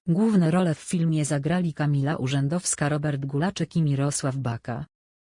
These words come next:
Julia Wieniawa również znalazła się w obsadzie Chłopów. Młoda gwiazda kina zagrała Marysię Pastuszkę.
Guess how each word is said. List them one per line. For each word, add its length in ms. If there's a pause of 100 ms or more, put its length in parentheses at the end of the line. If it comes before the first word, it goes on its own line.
Julia 360
Wieniawa 480
również 420
znalazła 520
się 180
w 60
obsadzie 400
Chłopów. 680
Młoda 340
gwiazda 460
kina 280
zagrała 440
Marysię 460
Pastuszkę. 840